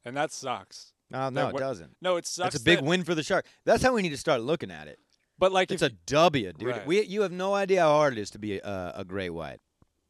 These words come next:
Speaker 1: For sure.
Speaker 2: You act like you do. You,
Speaker 1: Caught
Speaker 2: you and
Speaker 1: slipping.
Speaker 2: the rest of America act like you do, but you
Speaker 1: Yeah.
Speaker 2: don't. It's, it's, it's tough out there, dude. They're living in isolation. Sharks don't have friends.
Speaker 1: Uh-huh.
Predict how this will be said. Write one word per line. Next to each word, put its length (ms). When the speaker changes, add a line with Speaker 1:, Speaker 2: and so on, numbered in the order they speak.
Speaker 1:
For 140
sure. 260
Speaker 2:
You 120
act 200
like 220
you 60
do. 100
You, 180
Speaker 1:
Caught 80
Speaker 2:
you 60
and 100
Speaker 1:
slipping. 320
Speaker 2:
the 60
rest 200
of 60
America 440
act 280
like 240
you 60
do, 340
but 120
you 120
Speaker 1:
Yeah. 40
Speaker 2:
don't. 320
It's, 280
it's, 280
it's 200
tough 280
out 180
there, 140
dude. 180
They're 240
living 220
in 100
isolation. 640
Sharks 300
don't 140
have 160
friends. 520
Speaker 1:
Uh-huh. 300